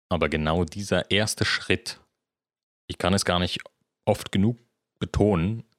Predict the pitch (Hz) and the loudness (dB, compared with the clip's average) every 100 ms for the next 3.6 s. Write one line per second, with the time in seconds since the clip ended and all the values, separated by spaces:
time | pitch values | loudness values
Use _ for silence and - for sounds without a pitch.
0 | _ 82 95 - - 92 - 98 - 92 | _ -4 -4 -4 -4 -4 -2 -2 -2 -6
1 | - _ - 78 92 - - 110 - 92 | -8 _ -4 -2 -4 -4 -4 -6 -4 -2
2 | - - - - - 87 82 80 - 87 | -2 -4 -6 -10 -4 -2 0 -2 -4 -6
3 | - 85 85 - 78 | -2 -2 -2 -4 -8